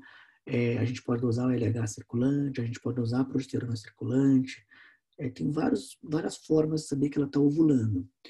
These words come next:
Na paciente que não tá fazendo tratamento, isso não faz muito sentido pra gente, né? A gente fala pra ela, "Olha,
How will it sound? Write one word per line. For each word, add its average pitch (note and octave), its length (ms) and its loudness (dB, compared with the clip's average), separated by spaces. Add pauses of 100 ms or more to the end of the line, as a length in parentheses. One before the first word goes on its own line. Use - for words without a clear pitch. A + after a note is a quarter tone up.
(560)
Na - 240 4
paciente - 380 0
que E3 80 -10
não F3 260 -2
tá E3+ 160 -2
fazendo C3 320 0
tratamento, A#2+ 560 -2
isso D3+ 160 -6
não D#3+ 100 -4
faz D#3 200 -6
muito E3 180 -8
sentido C#3 560 -2
pra G#2+ 180 -6
gente, G2+ 400 -6
né? G#2 80 -8
A G#2+ 60 -6
gente G#2+ 200 -8
fala C3 220 -2
pra C3 140 -6
ela, B2+ 140 -4
"Olha, G#2+ 320 -2